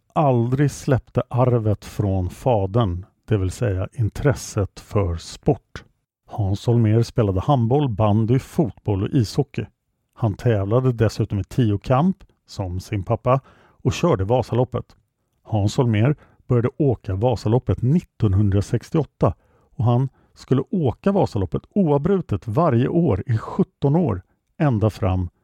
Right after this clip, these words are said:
till nittonhundraåttiosex, som alltså skulle ha blivit hans artonde Vasalopp.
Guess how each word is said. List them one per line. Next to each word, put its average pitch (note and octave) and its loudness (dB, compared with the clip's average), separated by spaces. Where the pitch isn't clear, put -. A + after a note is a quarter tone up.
till - -4
nittonhundraåttiosex, F#2+ -4
som B2+ 0
alltså G#2+ -2
skulle G#2 -4
ha G2 -2
blivit G2 0
hans F#2 -4
artonde B2+ 2
Vasalopp. C3 0